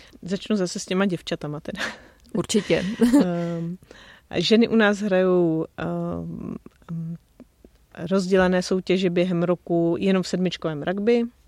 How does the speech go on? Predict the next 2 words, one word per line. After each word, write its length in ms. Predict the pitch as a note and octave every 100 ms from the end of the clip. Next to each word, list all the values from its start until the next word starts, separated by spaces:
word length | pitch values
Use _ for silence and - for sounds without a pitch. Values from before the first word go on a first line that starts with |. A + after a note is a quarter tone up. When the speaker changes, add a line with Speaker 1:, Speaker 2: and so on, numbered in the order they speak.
| _ _ - - - - - F#3
Speaker 1:
Ehm, 1080 | E3 E3 E3 E3 E3 E3 D#3+ D#3+ D#3+ E3 E3+ _ - - - - - E3+
je, 640 | F#3+ F3+ F3 E3+ E3+ E3+